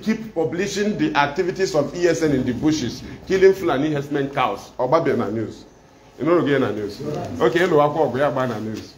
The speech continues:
Ma ndị mmadụ a na-aghọta ihe a na-ekwu.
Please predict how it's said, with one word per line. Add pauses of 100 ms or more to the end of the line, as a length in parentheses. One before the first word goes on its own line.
(1800)
Ma
ndị
mmadụ
a
na-aghọta
ihe
a
na-ekwu.